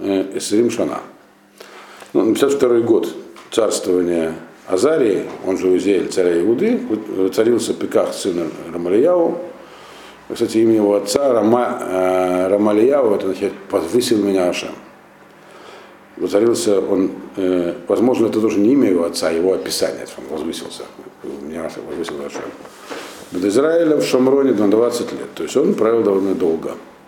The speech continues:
Но ничего нового он, мы видим, пока что не сделал. Э, в Яаз гора бейней Ашем, всё то же самое, зло в глазах Всевышнего, лос армии на хатот Яроваам,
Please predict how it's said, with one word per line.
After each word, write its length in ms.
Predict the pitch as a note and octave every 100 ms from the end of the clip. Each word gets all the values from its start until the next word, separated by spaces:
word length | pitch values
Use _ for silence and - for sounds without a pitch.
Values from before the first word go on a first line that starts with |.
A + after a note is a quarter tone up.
| - -
Но 320 | C#3+ F#3+ -
ничего 240 | A2+ G#2+ B2
нового 380 | C#3+ C#3+ A2+ A2+
он, 200 | A2+ F#2
мы 100 | F#2+
видим, 360 | G2+ G2 F2+ - -
пока 240 | E2+ F2
что 160 | - D#2
не 120 | D#2+
сделал. 460 | D#2+ B2 E3+ F3 F3+ - - - - - - - - - - - - - - -
Э, 340 | F#2+ F#2+ F#2
в 160 | F#2 G2
Яаз 480 | A2 A#2+ A#2+ B2 F#2+
гора 280 | G#2+ G#2+ G2
бейней 340 | F#2+ F2+ D#2+
Ашем, 340 | D2+ - F3+ -
всё 120 | G2
то 100 | E2+
же 100 | E2
самое, 380 | D3 D3+ B2 G2
зло 140 | G2+
в 40 |
глазах 240 | F2 D2 C2+
Всевышнего, 640 | - C3+ G3 - D3+ B2+
лос 280 | G#2+ A2+ A2+
армии 260 | A2 G2 F#2
на 140 | F2
хатот 340 | D#2+ F#2 F#2+ F2+
Яроваам, 580 | E2 F2 B2+ E3 E3